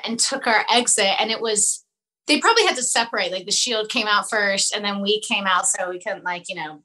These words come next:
why are we riding on the Shield's private jet, you know, private, <laughs> private helicopter? Then we got whisked away to the O two Center. And even now, like, my friends that are in bands or my friends that are country singers, they're like, "You wrestled at the O two Center?"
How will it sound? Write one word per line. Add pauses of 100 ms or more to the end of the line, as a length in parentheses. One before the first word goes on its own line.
why
are
we
riding
on
the
Shield's
private
jet, (100)
you
know, (200)
private, (120)
<laughs>
private
helicopter? (360)
Then
we
got
whisked
away
to
the
O
two
Center. (100)
And
even
now,
like, (260)
my
friends
that
are
in
bands
or
my
friends
that
are
country
singers, (220)
they're
like, (360)
"You
wrestled
at
the (100)
O
two
Center?"